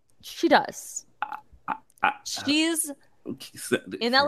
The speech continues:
Speaker 1: little
Speaker 2: I think you need
Speaker 1: trench.
Speaker 2: to, I think you really need to cut it out.
Speaker 1: Why?
Speaker 2: <laughs>
Speaker 1: No, I, why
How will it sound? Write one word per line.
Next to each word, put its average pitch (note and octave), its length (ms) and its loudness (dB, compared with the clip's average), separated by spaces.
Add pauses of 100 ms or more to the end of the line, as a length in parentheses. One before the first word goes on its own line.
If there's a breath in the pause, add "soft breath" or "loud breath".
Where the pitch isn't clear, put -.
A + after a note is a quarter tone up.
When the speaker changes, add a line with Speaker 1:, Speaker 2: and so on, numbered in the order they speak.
Speaker 1:
little - 60 -4
Speaker 2:
I G2+ 120 4
think A#3 260 2
you A3 80 2
need F2+ 220 -2
Speaker 1:
trench. E2+ 160 0
Speaker 2:
to, D#2+ 80 0
I F2+ 100 8
think F2 260 0
you D#2 140 2
really C#2+ 300 4
need C#2 240 -2
to B1+ 200 0 (340)
cut - 160 0
it - 100 -4
out. - 100 -2
Speaker 1:
Why? A4 140 4
Speaker 2:
<laughs> F5 40 2 (560)
Speaker 1:
No, D#4 140 0 (200)
I, D#4+ 200 2 (260)
why C#4+ 240 6